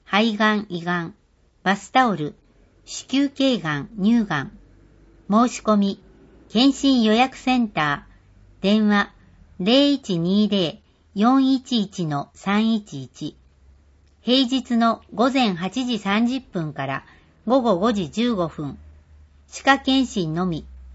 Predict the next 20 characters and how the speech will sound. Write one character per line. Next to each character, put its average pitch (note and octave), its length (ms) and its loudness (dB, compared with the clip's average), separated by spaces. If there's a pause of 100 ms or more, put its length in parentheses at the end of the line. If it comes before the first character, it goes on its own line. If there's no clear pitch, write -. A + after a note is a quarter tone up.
(140)
航 B3+ 260 0
空 B3+ 260 -2
保 A3 160 -2
健 B3+ 260 0
支 A#3+ 180 -4
援 A#3 200 2
セ A#3 200 -2
ン G#3+ 100 -2
タ D#3+ 360 -6 (480)
ー、 - 20 -12
電 G#3 260 2
話、 G3 260 -2 (420)
八 G#3+ 340 0
二 C#4 320 4
九 A#3+ 240 0
の D#3+ 260 -4 (120)
一 B3+ 320 -4
四 A#3+ 180 2
三 G3+ 320 -2
六。 G3 340 -6